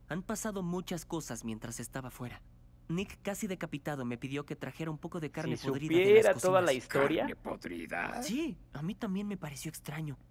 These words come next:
Speaker 1: Pero luego le llevé la carne a Sir
Speaker 2: Bueno,
Speaker 1: Edmund
Speaker 2: Pixel,
Speaker 1: del
Speaker 2: supongo
Speaker 1: Club
Speaker 2: que
Speaker 1: de
Speaker 2: lo vamos a
Speaker 1: Cazadores
Speaker 2: poner
Speaker 1: Sin
Speaker 2: al día
Speaker 1: Cabeza.
Speaker 2: en
Speaker 3: ¿Conoció
Speaker 2: todo
Speaker 3: al
Speaker 2: el
Speaker 3: Club
Speaker 2: resumen.
Speaker 3: de Cazadores Sin Cabeza?
Speaker 2: Sí.
Speaker 3: Seguro fu-
Speaker 1: Sí, y luego busqué la cabeza de Richard Jackdaw.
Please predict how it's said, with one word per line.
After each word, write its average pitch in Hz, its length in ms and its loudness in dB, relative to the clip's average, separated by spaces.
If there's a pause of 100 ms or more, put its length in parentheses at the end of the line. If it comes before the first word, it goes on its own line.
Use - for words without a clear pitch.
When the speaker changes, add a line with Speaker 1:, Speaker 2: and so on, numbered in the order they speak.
(240)
Speaker 1:
Pero 156 240 -2
luego 185 520 -2
le 175 160 -2
llevé 180 220 -2
la 190 140 -4
carne 185 300 -6
a - 20 -6
Sir 156 220 -6
Speaker 2:
Bueno, 180 180 12
Speaker 1:
Edmund 165 80 6
Speaker 2:
Pixel, 156 240 4
Speaker 1:
del - 20 0
Speaker 2:
supongo 165 340 4
Speaker 1:
Club 175 100 2
Speaker 2:
que 165 40 6
Speaker 1:
de 147 40 10
Speaker 2:
lo 139 100 10
vamos 165 240 12
a - 40 10
Speaker 1:
Cazadores 160 80 -2
Speaker 2:
poner 139 200 6
Speaker 1:
Sin 135 100 8
Speaker 2:
al 123 60 2
día 151 220 8
Speaker 1:
Cabeza. 165 180 4
Speaker 2:
en 131 60 -6 (120)
Speaker 3:
¿Conoció 123 380 2
Speaker 2:
todo 151 80 10
Speaker 3:
al 147 80 10
Speaker 2:
el 123 60 4
Speaker 3:
Club 110 120 -2
Speaker 2:
resumen. 123 340 2
Speaker 3:
de - 120 -6
Cazadores - 800 -8
Sin - 300 -8
Cabeza? - 680 -10 (180)
Speaker 2:
Sí. 120 280 2 (420)
Speaker 3:
Seguro - 540 -8
fu- - 160 -20 (320)
Speaker 1:
Sí, 269 280 -4 (440)
y 151 100 -4
luego 180 300 -4
busqué 165 320 -6
la 208 100 -4
cabeza 180 400 -6
de 156 120 -6
Richard 185 380 -6
Jackdaw. 160 340 -8